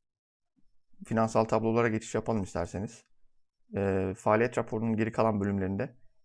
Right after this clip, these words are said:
kurumsal uyum ilkeleri var. Onunla sizi, e, çok, e,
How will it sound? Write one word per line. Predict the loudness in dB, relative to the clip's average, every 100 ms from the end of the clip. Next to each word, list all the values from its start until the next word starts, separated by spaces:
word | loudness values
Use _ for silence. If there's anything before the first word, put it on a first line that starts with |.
| -6
kurumsal | -2 -2 2 0 0
uyum | -2 0
ilkeleri | 0 0 0 0 0
var. | -4 -8 -20 _ _ _ _ _ _ _ -12 -2
Onunla | 0 0
sizi, | -2 -4 -4 -4 -6
e, | -6 -4 -4 -8 -12 -20 -20 _ _
çok, | -6 -6
e, | -4